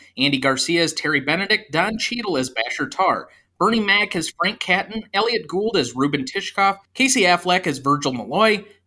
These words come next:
Scott Caan as Turk Malloy, Eddie Jameson as Livingston Dell, Shabo Kim as The Amazing Yen, Carl Reiner as Saul Bloom, Eddie Izzard as Roman Nagel, Al Pacino as Willie Bank,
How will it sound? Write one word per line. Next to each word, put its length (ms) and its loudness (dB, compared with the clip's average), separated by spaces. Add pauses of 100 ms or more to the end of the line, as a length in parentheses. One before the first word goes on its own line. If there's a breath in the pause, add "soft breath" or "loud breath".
(160)
Scott 380 -2
Caan 260 2
as 100 -2
Turk 300 -4
Malloy, 480 2 (200 soft breath)
Eddie 280 0
Jameson 580 -2
as 460 0
Livingston 480 -4
Dell, 480 2 (120)
Shabo 460 0
Kim 360 0
as 340 2
The 80 -6
Amazing 480 -10
Yen, 360 0 (280 soft breath)
Carl 300 2
Reiner 440 2
as 160 -2
Saul 200 2
Bloom, 440 -2
Eddie 320 -4
Izzard 340 0
as 240 -4
Roman 300 -2
Nagel, 480 0 (180)
Al 200 2
Pacino 440 0
as 120 -2
Willie 220 -2
Bank, 440 -2